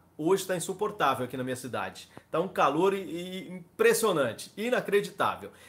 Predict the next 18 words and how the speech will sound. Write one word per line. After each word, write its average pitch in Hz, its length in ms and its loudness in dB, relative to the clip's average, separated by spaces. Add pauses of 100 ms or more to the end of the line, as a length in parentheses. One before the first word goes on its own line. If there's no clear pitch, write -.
(240)
A 151 140 0
Cíntia 240 400 2
Tavares 185 480 6
tá 175 100 4
por 160 200 0
aqui. 190 500 -2 (160)
"Ler 208 400 8 (160)
é 196 80 2
o 202 80 4
melhor 185 340 4
saber", 147 400 2
Alcântara. 190 800 4 (340)
É, 147 540 6
falou, 165 180 4
"Tá 180 140 4
chegando 170 460 2
Dylan, 190 500 0
Versace." 170 840 2